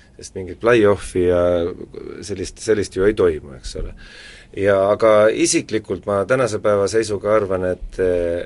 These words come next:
edasipääs on reaalne, kui me suudame,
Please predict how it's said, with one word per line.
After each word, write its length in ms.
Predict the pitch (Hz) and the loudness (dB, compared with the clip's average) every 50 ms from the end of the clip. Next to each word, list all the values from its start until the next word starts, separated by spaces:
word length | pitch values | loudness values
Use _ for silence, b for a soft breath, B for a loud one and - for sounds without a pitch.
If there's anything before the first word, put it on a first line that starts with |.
| - 123 | -4 -4
edasipääs 840 | 117 123 110 95 101 101 90 - 120 127 117 104 98 92 - - - | -2 -2 -4 -4 -6 -8 -4 -2 0 0 2 0 0 -2 -6 -10 -10
on 280 | - 113 123 127 127 110 92 | -8 -6 -4 -4 -4 -4 -4
reaalne, 720 | 90 101 104 113 127 139 139 123 117 104 101 95 92 80 b b b b b b - | 0 2 4 4 4 4 4 2 2 0 0 0 -2 -2 b b b b b b -4
kui 240 | - 123 143 151 | 0 2 2 2
me 220 | 143 131 113 98 92 | 2 2 0 0 -2
suudame, 640 | - - 123 127 135 - - 92 87 82 85 78 | -2 -2 -2 -2 -2 0 0 -2 -2 -2 -8 -12